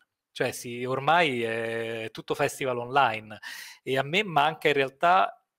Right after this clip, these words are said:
dopo tanti anni, questo discorso di andare a un festival di persona, incontrare la gente, parlare faccia a faccia con le persone. Ecco, il cinema questo non me lo sta dando praticamente proprio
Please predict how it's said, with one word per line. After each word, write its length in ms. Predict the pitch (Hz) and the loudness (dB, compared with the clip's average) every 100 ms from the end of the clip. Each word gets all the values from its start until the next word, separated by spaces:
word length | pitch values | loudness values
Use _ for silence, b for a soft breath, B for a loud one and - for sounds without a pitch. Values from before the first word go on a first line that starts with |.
| _ | _
dopo 220 | 147 131 139 | -4 -2 2
tanti 440 | 156 151 - 160 | 2 0 -4 4
anni, 340 | 151 156 170 | 4 4 -2
questo 260 | 156 131 - | -6 -6 -6
discorso 520 | 131 - 170 - - | -12 -10 -8 -8 -6
di 100 | 120 | -4
andare 400 | 120 123 131 139 | -4 0 2 4
a 60 | 131 | 2
un 80 | 120 | -2
festival 680 | - 143 139 - 139 131 120 | -2 -2 -2 -6 -4 -4 -4
di 120 | 120 | -12
persona, 840 | 110 - - 156 156 151 143 143 - | -12 -12 -6 0 2 2 2 0 -2
incontrare 680 | 143 - 117 - 113 107 | -14 -12 -12 -10 -8 -8
la 120 | 104 104 | -12 -12
gente, 720 | - 147 139 - - 143 139 B B B B | -4 -2 -2 -10 -4 -2 -2 B B B B
parlare 1120 | 160 139 131 131 131 127 123 123 123 123 131 - | 2 2 4 4 4 0 -2 -4 -6 -6 -8 -8
faccia 380 | - 147 - 131 | -2 -2 -2 -8
a 20 | |
faccia 380 | - 127 - 120 | -4 -4 -4 -14
con 140 | 120 | -12
le 100 | 113 | -14
persone. 480 | 117 - - 175 139 | -14 -14 -6 -4 -4
Ecco, 160 | - 135 | -6 -8
il 60 | |
cinema 340 | - 190 180 127 | -8 -6 -4 -4
questo 300 | 143 - 147 | -6 -8 -12
non 120 | 120 | -14
me 80 | 113 | -14
lo 80 | 110 | -12
sta 200 | - 120 | -10 -6
dando 320 | 123 120 120 | -4 -4 -8
praticamente 560 | - 117 131 147 - | -8 -8 -6 -8 -8
proprio 260 | 113 113 110 | -10 -10 -14